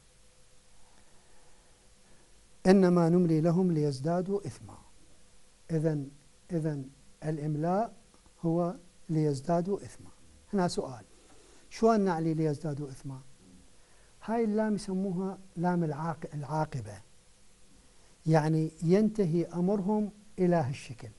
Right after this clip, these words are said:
يعني مو هي السبب، مو هي العلة، مو رب العالمين هو يعني دي يعطيهم مجال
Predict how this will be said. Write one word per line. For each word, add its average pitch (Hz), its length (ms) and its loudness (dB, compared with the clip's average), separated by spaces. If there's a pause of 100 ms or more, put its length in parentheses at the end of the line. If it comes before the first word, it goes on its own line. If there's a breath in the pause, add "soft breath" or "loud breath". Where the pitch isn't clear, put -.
(840)
يعني 147 260 -2
مو 190 220 2
هي 170 200 2
السبب، 123 440 -8
مو 175 120 -2
هي 160 180 0
العلة، 123 420 -10 (760 soft breath)
مو 175 180 2
رب 185 260 0
العالمين 165 720 0 (1120 soft breath)
هو 165 440 2 (300)
يعني 151 460 0 (120)
دي 165 120 4
يعطيهم 160 460 0
مجال 190 600 0